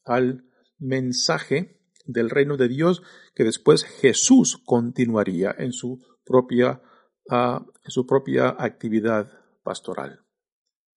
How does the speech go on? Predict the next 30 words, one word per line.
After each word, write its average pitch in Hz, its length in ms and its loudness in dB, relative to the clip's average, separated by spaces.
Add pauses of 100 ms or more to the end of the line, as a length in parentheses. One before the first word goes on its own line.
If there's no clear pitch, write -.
(500)
Y - 100 -10
también 160 520 0 (1300)
los 123 480 4 (720)
que 143 120 0
representan 160 640 2
a 151 60 0
este 156 200 -4
segundo 147 480 2
hijo 151 220 -2
que 127 120 -4
primero 131 300 0
dice 135 300 0
no, 131 280 2
y, 151 100 -2
pero 117 160 -2
después 147 340 -2
se 156 100 0
arrepiente 156 420 -4
y 151 40 -6
dice 151 180 0
sí, 180 180 -2
son 165 300 0
los 151 180 2
que, 208 240 -2 (560)
estando 190 960 2
excluidos 143 1400 2
del 120 240 -6
reino 156 380 2
de 160 140 0
Dios 156 480 2